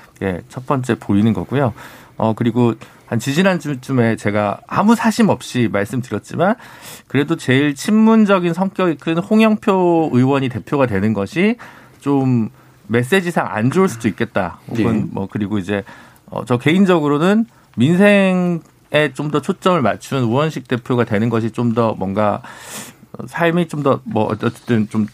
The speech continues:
Speaker 1: 차근하는 정책 중심으로 갈 수 있지 않을까라는 기대를 한다는 어조로 좀 솔직히 말씀을 드렸었는데 어쨌든 그래서 제 생각에 밖에서 보기에는, 어, 개개인분들은 섭섭해하실 수도 있겠지만 홍영표 대표가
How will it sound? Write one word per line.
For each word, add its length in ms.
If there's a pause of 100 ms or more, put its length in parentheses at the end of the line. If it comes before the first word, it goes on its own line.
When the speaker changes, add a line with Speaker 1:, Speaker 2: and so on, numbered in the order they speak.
Speaker 1:
차근하는 800
정책 400
중심으로 420
갈 220
수 120
있지 160
않을까라는 520
기대를 340
한다는 440 (500)
어조로 380
좀 300
솔직히 360
말씀을 360
드렸었는데 680
어쨌든 500 (360)
그래서 200
제 160
생각에 340
밖에서 440
보기에는, 800 (480)
어, 280 (100)
개개인분들은 680
섭섭해하실 640
수도 200
있겠지만 580
홍영표 840
대표가 760